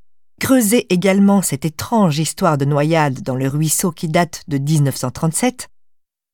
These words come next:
interroger encore les Givernois, notamment les voisins, notamment les proches des Morval,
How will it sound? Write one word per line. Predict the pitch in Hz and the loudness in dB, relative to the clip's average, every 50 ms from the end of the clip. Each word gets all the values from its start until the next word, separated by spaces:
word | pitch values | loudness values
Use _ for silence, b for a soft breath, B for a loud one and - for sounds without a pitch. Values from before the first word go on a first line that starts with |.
| _ _ _ | _ _ _
interroger | - 190 180 - 202 185 180 185 165 170 190 - - | 2 2 4 4 2 2 4 2 2 2 0 0 2
encore | - 190 190 - _ - 208 185 175 151 143 | 2 2 2 2 _ 2 4 4 4 2 2
les | 135 131 | -2 -2
Givernois, | 123 147 143 165 160 165 180 196 190 196 208 202 B B B B B | 0 0 0 2 2 2 2 4 4 2 2 0 B B B B B
notamment | 170 151 143 139 - 139 143 139 139 | 0 0 0 0 0 0 0 0 0
les | 143 147 139 | 0 0 0
voisins, | 143 160 170 170 175 202 214 233 233 220 | 0 0 0 2 2 2 2 4 4 4
notamment | 190 147 135 - 139 135 139 135 143 | 2 2 2 0 -2 -2 0 0 0
les | 143 151 | 0 -2
proches | 151 - - 170 156 139 123 - - | -4 -2 -2 0 0 0 -2 -4 -6
des | 135 131 | -4 -4
Morval, | 131 139 143 156 180 196 220 226 233 | -2 -2 0 0 2 2 2 2 2